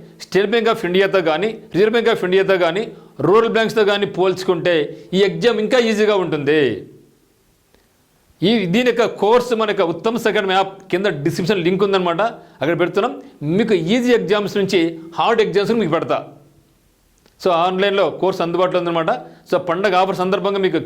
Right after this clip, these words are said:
కేవలం త్రిబుల్ నైన్ రూపీస్ ఇవ్వడం జరుగుతుందన్నమాట. కాబట్టి మీరు మన యొక్క కోర్స్ నచ్చితే మీరు పర్చేజ్ చేసుకోవచ్చు. అంటే ఎగ్జామ్ అనేది చాలా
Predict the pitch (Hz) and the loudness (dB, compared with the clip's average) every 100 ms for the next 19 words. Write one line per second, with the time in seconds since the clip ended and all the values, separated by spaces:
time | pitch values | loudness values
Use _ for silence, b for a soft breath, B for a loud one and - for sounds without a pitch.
0 | - 196 175 165 196 190 208 196 180 170 | 0 0 0 0 2 2 0 0 0 0
1 | 170 170 165 160 156 233 - B B - | 0 0 0 -2 -2 -2 -4 B B -4
2 | 202 190 208 214 190 180 175 190 208 202 | -2 0 0 0 0 0 0 0 0 0
3 | 180 220 190 180 165 185 180 170 175 165 | -2 -2 -2 -2 -2 0 0 0 0 0
4 | 170 269 B B B 160 185 180 165 160 | 0 -4 B B B -4 0 0 0 0
5 | 247 247 - 170 190 185 226 - 170 208 | 0 0 -4 -2 -2 -2 -4 -2 0 0